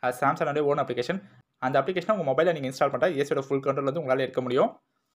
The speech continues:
இதுல ஒன் டேப் ஜென்டல் கூலிங்னு ஒரு ஆப்ஷன் கொடுத்துருக்காங்க. இந்த ஆப்ஷன் வந்து எப்படி ஒர்க் ஆகும் பார்த்தீங்கன்னா, இப்ப நீங்க எங்கன்னா வெளியே போயிருக்கீங்கன்னா வீட்டுக்கு வரதுக்கு ஒரு டென் மினிட்ஸ் ஆகும்னா, இப்ப நீங்க வீட்டுக்கு வந்துட்டு ஏ சி ஆன் பண்ணீங்கன்னா அது கூலிங் ஆகிறதுக்கு கொஞ்சம் நேரம் ஆகும்.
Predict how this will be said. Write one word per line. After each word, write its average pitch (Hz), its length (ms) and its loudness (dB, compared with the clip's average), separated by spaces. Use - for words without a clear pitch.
இதுல 156 220 4
ஒன் 175 160 2
டேப் 214 220 2
ஜென்டல் 196 280 0
கூலிங்னு 185 260 0
ஒரு 135 100 4
ஆப்ஷன் 143 220 -4
கொடுத்துருக்காங்க. 139 420 -2
இந்த 139 160 0
ஆப்ஷன் 165 240 -2
வந்து 160 160 -2
எப்படி 160 160 -2
ஒர்க் 135 160 0
ஆகும் 135 140 2
பார்த்தீங்கன்னா, 170 300 0
இப்ப 135 140 -4
நீங்க 127 220 0
எங்கன்னா 135 240 -4
வெளியே 170 200 -2
போயிருக்கீங்கன்னா 131 400 -4
வீட்டுக்கு 170 240 -2
வரதுக்கு 165 220 -2
ஒரு 135 100 -10
டென் 135 140 -4
மினிட்ஸ் 143 220 -4
ஆகும்னா, 117 220 -2
இப்ப 139 140 -4
நீங்க 147 180 -4
வீட்டுக்கு 196 200 0
வந்துட்டு 190 240 -4
ஏ 175 80 0
சி 175 100 -2
ஆன் 147 100 -4
பண்ணீங்கன்னா 147 300 0
அது 180 120 -8
கூலிங் 175 180 -2
ஆகிறதுக்கு 151 260 -2
கொஞ்சம் 131 180 -2
நேரம் 131 140 6
ஆகும். - 140 -2